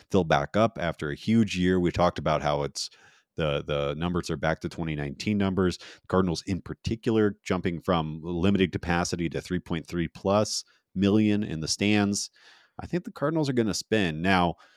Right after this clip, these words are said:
is it the smartest idea for them to just go get Trea Turner and then, like, kinda stand pat? Probably not. Um, but I don't know. We'll see. You know, uh, while we're talking about this,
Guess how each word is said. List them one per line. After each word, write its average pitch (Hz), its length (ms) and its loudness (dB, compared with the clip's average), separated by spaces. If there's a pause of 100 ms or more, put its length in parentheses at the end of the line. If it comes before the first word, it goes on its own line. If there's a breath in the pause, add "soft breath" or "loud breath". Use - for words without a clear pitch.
(220 soft breath)
is 98 180 2
it 104 160 2 (340)
the 90 120 -2
smartest 95 480 2
idea 90 260 2
for 92 120 -4
them 87 180 0
to 78 80 -4
just 85 200 -6
go 90 120 0
get 85 160 -4
Trea 90 180 0
Turner 92 340 -2
and 90 120 0
then, 80 140 -2
like, 78 180 -4
kinda 80 260 -6
stand 78 300 -6 (160)
pat? 104 260 -2 (100)
Probably 87 520 -6 (100)
not. 76 540 -10 (300)
Um, 82 520 -4 (680)
but - 180 -4
I 127 80 -8
don't 147 120 -4
know. 139 100 -2
We'll 104 160 -2
see. - 160 -4
You 107 100 0
know, 151 240 4
uh, 95 440 2
while 120 180 -2
we're 156 100 -2
talking 113 360 -2
about 69 260 -2
this, 73 340 -4